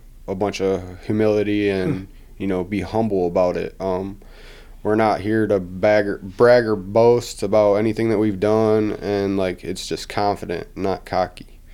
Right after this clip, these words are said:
Speaker 2: Wow. Is there anything you wanna say to your, your family that when they watch this, they can hear you talk about with that?
Speaker 1: Um, I think, I think I, you know, everything that I said is spot on, and, you know,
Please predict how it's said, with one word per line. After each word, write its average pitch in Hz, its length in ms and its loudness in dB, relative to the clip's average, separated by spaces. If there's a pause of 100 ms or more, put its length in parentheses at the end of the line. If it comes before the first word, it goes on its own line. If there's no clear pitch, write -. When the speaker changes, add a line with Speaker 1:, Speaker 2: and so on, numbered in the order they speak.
(180)
Speaker 2:
Wow. 156 380 -12 (960)
Is 180 100 0
there 196 100 4
anything 233 220 6
you 233 100 4
wanna 220 180 4
say 220 280 2
to 226 60 -2
your, 214 220 4 (540)
your 190 160 2
family 214 500 4
that 185 180 0
when 180 120 0
they 170 120 2
watch 165 360 0
this, 233 220 0
they 180 160 -2
can 156 420 -2 (1400)
hear 156 180 -2
you 156 140 0 (760)
talk 156 220 -2
about 208 300 -2
with 220 140 -4
that? 240 400 -2
Speaker 1:
Um, 107 300 -2
I 107 80 0
think, 117 380 -4
I 104 100 -4
think 131 180 0
I, 110 60 0 (580)
you 107 100 -4
know, 104 100 0
everything 107 340 0
that 107 120 2
I 101 40 0
said 107 280 0
is 101 160 -2
spot 104 460 0
on, 98 280 0
and, 101 540 -8
you 95 100 -6
know, 95 240 -6